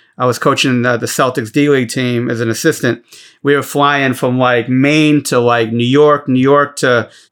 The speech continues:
to Detroit, and then Detroit to somewhere else. So it's D League travel, right? Not that you ever had to deal with that, but, uh, we were flying in a,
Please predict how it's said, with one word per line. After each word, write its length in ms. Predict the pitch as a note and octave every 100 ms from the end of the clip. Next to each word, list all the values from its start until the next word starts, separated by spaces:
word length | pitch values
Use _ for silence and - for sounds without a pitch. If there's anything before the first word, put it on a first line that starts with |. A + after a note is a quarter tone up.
| -
to 180 | - B2+
Detroit, 760 | B2 A2+ - - D3 C#3+ C#3
and 160 | C#3 B2
then 360 | B2 A#2 A2+ G2+
Detroit 540 | A#2+ - - C3+ B2
to 80 | A#2
somewhere 400 | - C3 B2 A#2+
else. 280 | B2 A2+ -
So 180 | -
it's 180 | B2 -
D 220 | - C3+
League 160 | B2 A2
travel, 360 | - B2 A2+ A2
right? 280 | B2+ B2+ - -
Not 160 | C#3+ C3
that 100 | -
you 120 | C3+
ever 160 | B2+ A#2
had 120 | A#2+
to 120 | A#2
deal 160 | C3+ A#2+
with 120 | A2+
that, 300 | C3 B2 -
but, 240 | C#3 A#2 _ _ _ _ _
uh, 160 | D3+ C#3+
we 80 |
were 80 | C#3+
flying 480 | A#2+ D#3 D3+ D#3 C#3+
in 140 | D3
a, 500 | C#3 C3+ - - -